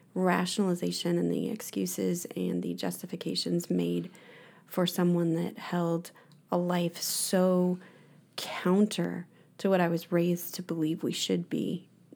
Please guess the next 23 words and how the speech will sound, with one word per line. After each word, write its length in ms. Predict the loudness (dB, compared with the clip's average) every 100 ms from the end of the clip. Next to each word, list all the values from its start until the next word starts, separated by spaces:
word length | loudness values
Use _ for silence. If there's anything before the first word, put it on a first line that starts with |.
| -10
doing 380 | 0 2 4 2
in 100 | 2
our 120 | -2
lives, 320 | -4 -4 -4 -4
um, 180 | -4 0
morally. 560 | 4 4 4 2 -2 -4 -10 -20 -20 -20 -20 -20 0
And, 340 | 6 8 8 4 -2 -12
uh, 40 | -14 -14 -16 -18 _ _
it, 220 | 2 2 4
it 220 | 4 6
was 180 | 4 4
just, 540 | 0 0 -6 -10 -18 _
it's 160 | -10 0
been, 420 | 6 6 6 2 -4
it's 140 | -4
been 220 | 2 2
pretty 420 | 4 2 0 -2 -4 _ _ _ _
mind-blowing, 580 | -6 -2 -2 -2 0 0
honestly. 480 | 0 -2 -2 0 2
And, 300 | 4 2 2 -4 -20 -20 -20 -20 -2
um, 420 | 4 6 6 4 0 -10 -20 _ _ _ _ _ _ _ _ _ _ _ _ _ _
and 160 | 4 6
so 540 | 4 6 6 4 2